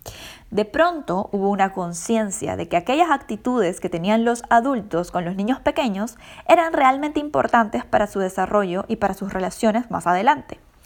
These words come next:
Algo que ahora se nos hace tan obvio como que el cielo es azul,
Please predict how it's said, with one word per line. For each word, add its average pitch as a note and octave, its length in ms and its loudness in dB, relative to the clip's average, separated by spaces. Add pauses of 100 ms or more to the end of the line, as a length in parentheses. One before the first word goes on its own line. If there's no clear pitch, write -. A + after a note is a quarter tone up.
(580)
Algo A3 360 8
que G3 80 2
ahora G#3 180 6
se A#3 120 -4
nos G3 160 -4
hace G3+ 200 -2
tan G#3 380 0
obvio E3+ 400 0
como F3 220 -6
que F3+ 60 -6
el E3+ 80 -6
cielo G3+ 200 0
es A#3+ 80 0
azul, A#3 400 -2